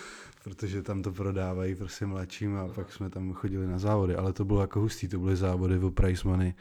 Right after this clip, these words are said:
já nevím, tam si mohl vyhrát ceny za padesát a víc tisíc prostě, když ses dobře umístil.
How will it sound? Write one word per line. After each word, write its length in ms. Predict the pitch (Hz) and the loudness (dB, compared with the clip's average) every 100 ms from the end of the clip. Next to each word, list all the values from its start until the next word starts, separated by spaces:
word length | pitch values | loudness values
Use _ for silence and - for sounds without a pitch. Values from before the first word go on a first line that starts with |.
| - - - - - - | -12 -18 -18 -18 -20 -6
já 140 | 92 92 | 0 2
nevím, 280 | 95 95 | 4 4
tam 140 | 90 90 | 2 -2
si 140 | - | -2
mohl 160 | 95 92 | 0 2
vyhrát 380 | 92 95 87 - | 2 2 0 -2
ceny 240 | 95 92 | 0 2
za 120 | 92 | 0
padesát 760 | - 92 90 - 95 92 90 - | 2 0 0 -2 -2 -2 -4 -4
a 280 | 92 92 92 | -4 -2 -4
víc 300 | 92 92 - | -4 -6 -8
tisíc 440 | - 92 95 90 | -10 -8 -10 -12
prostě, 400 | - 85 - - | -10 -10 -8 -8
když 140 | 90 90 | -8 -8
ses 160 | 90 | -8
dobře 280 | 90 90 95 | -8 -6 -6
umístil. 600 | 90 90 90 - - 92 | -6 -6 -6 -10 -12 -12